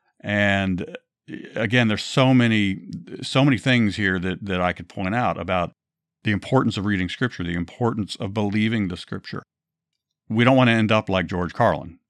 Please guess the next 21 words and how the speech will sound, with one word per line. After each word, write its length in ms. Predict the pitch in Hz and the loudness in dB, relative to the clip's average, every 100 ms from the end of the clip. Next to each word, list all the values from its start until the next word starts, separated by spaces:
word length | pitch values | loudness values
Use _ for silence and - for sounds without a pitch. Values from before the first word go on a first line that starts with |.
| - | -12
I 60 | |
mean, 280 | 85 85 80 | -8 -6 -8
he 180 | 95 107 | -4 -2
was 160 | 107 98 | -2 -2
a 160 | 92 | -2
wonderful 760 | 90 90 110 117 120 107 98 - _ _ _ _ _ | -2 0 0 0 -2 -2 -2 -6 _ _ _ _ _
comedian 640 | - 113 123 127 123 120 120 - | 0 4 4 4 4 2 -2 -8
and, 760 | - 98 95 92 90 87 85 87 | -6 -4 -2 -2 -2 -2 -4 -4
uh, 280 | 85 87 | -4 -4
did 340 | 85 87 101 95 | -6 -2 -2 -2
some, 480 | - 110 104 95 95 | -4 -2 0 -2 -4
provide 500 | 104 101 92 101 98 | -4 -2 4 4 4
some 120 | - | -4
great 240 | 85 101 104 | -4 0 0
entertainment 580 | 104 92 107 107 131 | 0 -2 0 0 -2
and 340 | 123 101 90 87 | -2 -4 -4 -2
did 160 | 98 | -4
some 120 | 95 101 | -4 -4
good 220 | 117 117 | -4 -2
things. 240 | 170 101 | 0 0
He 420 | 95 107 101 101 | -2 -2 0 -2